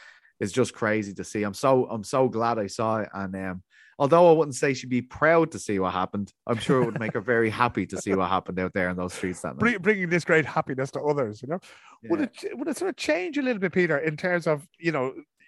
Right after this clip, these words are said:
Speaker 2: you have been strictly an M M A guy, you said it yourself, uh, for many years. You know, M M A has been your thing. And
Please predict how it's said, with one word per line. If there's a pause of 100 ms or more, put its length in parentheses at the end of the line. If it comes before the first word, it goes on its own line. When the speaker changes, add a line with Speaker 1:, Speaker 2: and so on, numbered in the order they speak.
(120)
Speaker 2:
you
have
been
strictly
an
M
M
A
guy,
you
said
it
yourself, (140)
uh,
for
many
years.
You
know,
M
M
A
has
been
your
thing. (260)
And